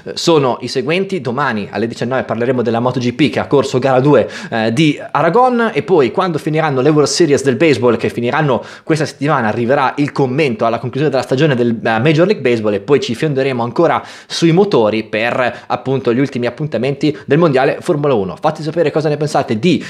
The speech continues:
eh, questo Racing Podcast. Se il video vi è piaciuto, iscrivetevi se ancora non l'avete fatto. Vi ricordo che nel primo canale, quello musicale che è sempre sotto in descrizione,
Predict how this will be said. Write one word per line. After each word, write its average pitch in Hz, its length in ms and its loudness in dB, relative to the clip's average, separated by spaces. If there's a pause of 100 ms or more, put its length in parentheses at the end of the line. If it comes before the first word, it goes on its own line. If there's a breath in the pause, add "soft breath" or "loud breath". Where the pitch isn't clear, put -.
eh, 113 280 -2
questo 170 260 2
Racing 160 260 -2
Podcast. 185 420 0
Se - 120 0
il 131 60 -2
video 156 160 2
vi 147 60 0
è - 20 0
piaciuto, 151 240 -4
iscrivetevi 156 360 0
se - 60 -6
ancora 143 200 -2
non 131 100 -2
l'avete 127 220 -2
fatto. 214 440 2 (100)
Vi 151 100 0
ricordo 147 440 2
che 135 220 -2
nel 113 140 -4
primo 185 220 2
canale, 120 380 -4
quello 117 160 0
musicale 120 380 0
che 110 80 -6
è - 20 -2
sempre 117 240 -6
sotto - 160 -2
in 127 80 0
descrizione, 123 560 0